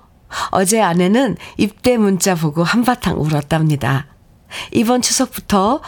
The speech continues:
아들 없이 추석을 보내야 한다면서요. 그래도 아빠인 저는 아들을 쿨하게 입대시킬 겁니다.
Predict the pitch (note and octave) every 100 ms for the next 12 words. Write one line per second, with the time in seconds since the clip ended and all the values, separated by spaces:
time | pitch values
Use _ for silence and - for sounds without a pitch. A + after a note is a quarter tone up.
0 | - C3+ D#3 G3 E3 - - A#3 F#3+ -
1 | - A3 F3+ E3+ F3 E3+ D#3+ D#3 D#3+ E3
2 | D#3+ D3 C#3+ D#3 C#3+ E3+ A#3+ - - -
3 | _ - - - - G3+ G#3 - F3 -
4 | A3 A3+ G#3 F#3+ A#3+ A#3+ - - - -
5 | D3+ D#3 D#3 F#3 C4+ - - - C#4 C4+
6 | G#3 D3 - - E3 - C#3+ - - F3
7 | D3+ D3 C#3 D3+ D#3